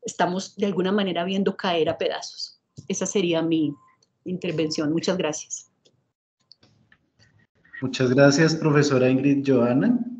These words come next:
Speaker 2: Eh, profe Nidia, si quiere al final de las intervenciones de los tres jurados, eh, as-, eh, usted realizaría su, sus apreciaciones. Eh, vamos a darle el uso de la palabra al profesor Manuel Robar-, Manuel Roberto Escobar Cajamarca,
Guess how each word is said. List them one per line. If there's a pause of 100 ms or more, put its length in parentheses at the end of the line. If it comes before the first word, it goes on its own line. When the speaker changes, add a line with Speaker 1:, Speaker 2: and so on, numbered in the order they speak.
(480)
Speaker 2:
Eh,
profe
Nidia,
si
quiere
al
final
de
las
intervenciones
de
los
tres
jurados, (800)
eh,
as-,
eh,
usted
realizaría
su,
sus
apreciaciones. (420)
Eh,
vamos
a
darle
el
uso
de
la
palabra
al
profesor
Manuel
Robar-, (120)
Manuel
Roberto
Escobar
Cajamarca,